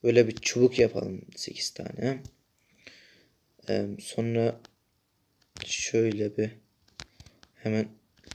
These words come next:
crafting table'ımızı basalım. Koyalım.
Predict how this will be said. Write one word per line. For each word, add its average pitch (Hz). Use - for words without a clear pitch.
crafting 113
table'ımızı 107
basalım. 110
Koyalım. 117